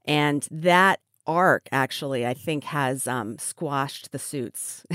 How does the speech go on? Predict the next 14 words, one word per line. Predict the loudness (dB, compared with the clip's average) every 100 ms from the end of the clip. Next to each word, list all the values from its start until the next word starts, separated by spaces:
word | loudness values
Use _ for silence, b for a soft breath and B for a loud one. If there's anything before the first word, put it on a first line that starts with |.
| -2
<laughs> | 0 2
so, | 2 2 6 6
so | 4 4 4
to | 4
speak, | 0 -2 -2 B B B
that | 2
the | 2 2
answer, | 2 2 -2 -2 4
but | 6 6 6 4
I | 2
think | 2 0
to | 0
your | 0 0 _
question, | -4 -2 0 -2